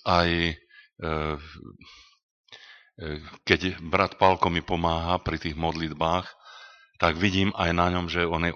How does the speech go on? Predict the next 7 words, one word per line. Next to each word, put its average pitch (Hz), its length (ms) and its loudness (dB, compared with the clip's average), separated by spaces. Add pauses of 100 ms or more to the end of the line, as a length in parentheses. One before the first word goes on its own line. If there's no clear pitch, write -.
(100)
úplne 101 480 -4
v - 80 -8
šoku, 85 560 -2
e, 101 80 -10 (880)
že, 80 400 0
že, 80 320 0 (400)
že - 240 -6